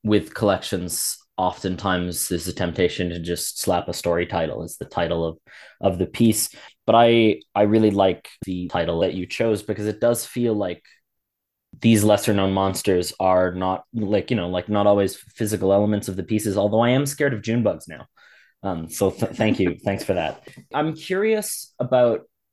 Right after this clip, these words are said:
Speaker 1: the process of editing this, since you said that you didn't work on anything else during the construction of this book. And I know that some pieces were published earlier in other forms, and I know that they took slightly different forms.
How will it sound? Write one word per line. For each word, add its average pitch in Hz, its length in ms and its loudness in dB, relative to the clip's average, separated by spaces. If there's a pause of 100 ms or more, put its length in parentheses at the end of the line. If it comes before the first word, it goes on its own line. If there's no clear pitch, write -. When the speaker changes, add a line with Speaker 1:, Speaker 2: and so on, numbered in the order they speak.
(600)
Speaker 1:
the 113 400 -4
process 107 600 -4
of 95 340 -4
editing 98 420 0
this, 85 200 -6
since - 340 -4
you 95 100 -2
said 98 400 4
that 98 180 2
you 95 220 -2
didn't 95 240 -2
work 95 200 -2
on 98 180 -2
anything 92 360 -8
else - 540 -6
during 98 240 2
the 92 80 0
construction 101 580 0
of 92 120 -2
this 92 140 0
book. 95 220 0
And 104 80 2
I 107 60 4
know 120 180 4
that 113 120 0
some 110 260 0
pieces 104 320 -4
were 98 160 -4
published 98 560 -2 (380)
earlier 113 360 2
in 107 160 -4
other 98 220 -4
forms, 95 460 -6
and 107 100 4
I 107 40 2
know 120 120 4
that 131 140 0
they 127 80 0
took 123 240 -4
slightly 139 400 2
different 120 420 -2
forms. 92 560 -8